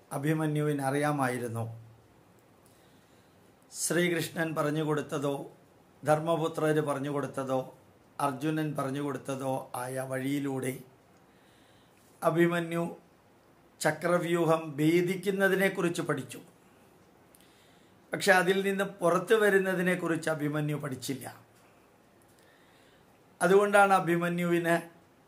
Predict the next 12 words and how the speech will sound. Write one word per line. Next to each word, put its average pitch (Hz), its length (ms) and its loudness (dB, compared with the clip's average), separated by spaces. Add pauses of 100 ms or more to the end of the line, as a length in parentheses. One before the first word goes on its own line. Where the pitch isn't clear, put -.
(160)
മരണം 156 460 2
ഉണ്ടായത്. 113 460 -4 (2250)
ഈ 202 120 -2 (140)
ഒരു 196 160 8 (120)
സംഭവം 170 460 2 (100)
നടന്നതാണോ, 160 640 4 (120)
കഥയാണോ, 151 580 -2 (120)
അനുഭവമാണോ, 147 680 -2 (140)
ചരിത്രമാണോ, 147 680 -2 (300)
എന്തായാലും 208 560 4
അവിടെ 160 220 0
ഇരിക്കട്ടെ. 131 440 -8